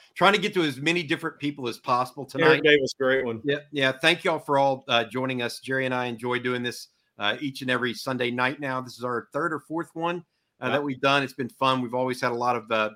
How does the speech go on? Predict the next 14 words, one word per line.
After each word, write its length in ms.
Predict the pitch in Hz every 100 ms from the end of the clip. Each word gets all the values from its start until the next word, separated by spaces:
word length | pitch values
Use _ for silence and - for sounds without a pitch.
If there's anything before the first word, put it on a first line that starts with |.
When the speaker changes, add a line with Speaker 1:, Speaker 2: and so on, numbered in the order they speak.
| -
Speaker 1:
participation, 720 | 117 - 117 - 120 - 123
and 100 | 117
we 80 |
appreciate 460 | 113 117 123 127 120
that. 200 | 123 - _ _ -
Also 280 | 123 131 139
join 220 | 113 127
us 120 | 123
on 140 | 123 104
Tuesday 380 | 139 139 139
nights 360 | 131 131 131 - -
and 240 | 113 104
Friday 440 | 95 131 127 123 113
afternoons 580 | 107 - 107 107 101